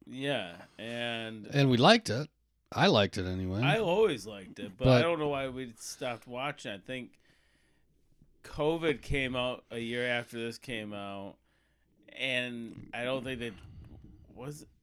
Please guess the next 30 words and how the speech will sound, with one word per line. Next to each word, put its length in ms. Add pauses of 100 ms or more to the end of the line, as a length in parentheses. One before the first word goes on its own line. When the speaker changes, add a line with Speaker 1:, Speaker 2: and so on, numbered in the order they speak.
(180)
Speaker 1:
no, 360
yeah, 120
it 20
was 120
twenty 280
twenty-two. 920 (160)
No, 400
that, 220 (160)
the 80
new 240
one 40
Speaker 2:
That's 100
the 60
Speaker 1:
comes 200
out. 180 (480)
So 120
Speaker 2:
the 60
Speaker 1:
yeah, 200
they 160
did 260
drop 320
a 80
new 200
one, 120
but 100
we 120
just 220
didn't 200
watch 380
it 100